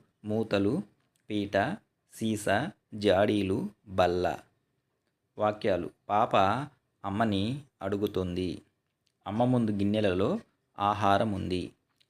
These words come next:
అమ్మ పీట మీద కూర్చుంది. సాధన పత్రం పదకొండు, స్వీయ రచన. కింది అక్షరాలు చదవండి,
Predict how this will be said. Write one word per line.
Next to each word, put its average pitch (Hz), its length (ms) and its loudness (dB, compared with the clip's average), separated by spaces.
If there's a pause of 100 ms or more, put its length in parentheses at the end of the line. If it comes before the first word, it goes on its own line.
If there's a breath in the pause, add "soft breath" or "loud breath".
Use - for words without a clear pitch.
అమ్మ 110 500 0 (320)
పీట 110 220 -2
మీద 104 200 -2
కూర్చుంది. 95 840 -6 (3250)
సాధన 107 260 2
పత్రం 104 320 -2
పదకొండు, 104 520 0
స్వీయ 113 400 -2
రచన. 104 420 -2
కింది 123 480 -4
అక్షరాలు 107 420 0
చదవండి, 101 520 0